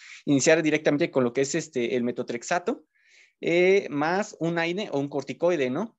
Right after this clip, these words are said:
Estos, eh, directamente para, eh, ver la evolución del paciente y su reacción hacia el tratamiento. Posteriormente, si este no funciona, vamos a dar una triple terapia,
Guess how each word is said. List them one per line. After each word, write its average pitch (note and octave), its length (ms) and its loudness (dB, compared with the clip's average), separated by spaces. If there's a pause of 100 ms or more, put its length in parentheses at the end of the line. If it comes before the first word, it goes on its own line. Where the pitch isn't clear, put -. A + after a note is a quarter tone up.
(120)
Estos, D#3 480 -6
eh, A#2+ 460 -4 (340)
directamente D3+ 720 -2
para, F3+ 480 2
eh, A#2+ 540 -2
ver D3 180 0
la E3+ 140 2
evolución C3 400 -4
del D#3 100 -8
paciente D#3 600 -4
y F#3 240 -2
su F#3 180 -4
reacción C#3+ 400 -2
hacia C3 220 -4
el A#2 40 -8
tratamiento. D3+ 540 -4 (540)
Posteriormente, F3 580 0
si F3 80 -2
este F3+ 180 0
no E3 160 -2
funciona, E3+ 400 -2
vamos E3 300 -2
a D#3+ 40 -2
dar D3+ 80 -4
una D3 180 -4
triple C#3+ 260 -8
terapia, C3+ 480 -2